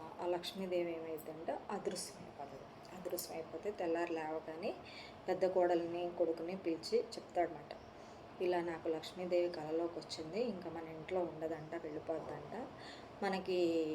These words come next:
చాలా, ఇంకా పేదవాళ్ళం అయిపోతాం మనం, అమ్మవారు మనకి వెళ్ళిపోతే మనం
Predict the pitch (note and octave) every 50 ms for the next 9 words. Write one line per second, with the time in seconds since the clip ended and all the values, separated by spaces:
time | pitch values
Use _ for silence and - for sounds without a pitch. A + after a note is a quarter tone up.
0 | D3+ D3+ D#3 - - - E3 D#3+ E3 E3+ F3 E3+ E3 E3 D#3+ D#3 D#3 D3+ D3+ D3+
1 | D3 D3+ D3+ D3+ D3+ D3+ - - - - - - - F3+ F3 F3 F3+ E3+ F3 E3+
2 | F3 F3 F3 F3 F3+ F3 F3 F3+ F3 F3 E3+ E3 D#3+ D#3 D#3 D#3 D#3+ E3 E3 D#3+
3 | D#3+ E3 F3+ G3 F3+ D#3+ D#3+ E3 E3 E3+ E3+ E3+ E3+ E3 E3 E3 D#3+ - - D#3+
4 | D3+ D#3 D#3+ - E3+ E3 - F3 F3 F3 E3 D#3 D3+